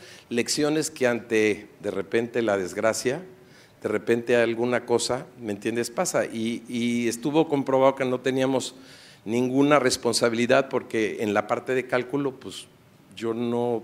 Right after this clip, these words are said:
puedo verificar cómo, ¿no? Y tuvimos inclusive visitas una semana antes y firmadas. Pero bueno, lo más importante es que le llamamos arts, y le llamamos arts porque es un tema muy importante en el sentido de que queremos que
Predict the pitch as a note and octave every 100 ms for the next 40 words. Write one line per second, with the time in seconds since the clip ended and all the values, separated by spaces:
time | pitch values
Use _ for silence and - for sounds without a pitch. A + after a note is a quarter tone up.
0 | - A#2 A#2+ A2+ G2 G2 G#2+ - B2 A#2
1 | E3 D3+ - - _ _ - _ - G#2+
2 | - _ - - - A2+ - B2 C3+ D3+
3 | D#3 C3 G2+ G#2 B2+ C#3 A2+ - C3+ A#2
4 | G2 G#2+ G#2 - G#2 G#2 G#2+ G#2+ - -
5 | - - E2+ F#2 F2+ - _ _ - -
6 | - - - C3 C#3 D3 D3 D3+ G3 A#3+
7 | A3 D3 D3 D3+ D3+ D#3 B2 A#2+ C#3 D3+
8 | - - B2 C3+ - - - - - -
9 | A#2 B2+ D#3 F3 E3+ D#3 - - B2 C#3
10 | D3 E3 E3 - D#3 C#3+ D3 - - B2+
11 | D3+ E3 E3 A#2+ - B2 B2 C3 A#2 F#2+
12 | A2 F#2 C3 C3 D3 - - - - -
13 | - - A#2+ A#2 C3 C3 C#3+ D3+ D3+ -
14 | - - - _ - A#2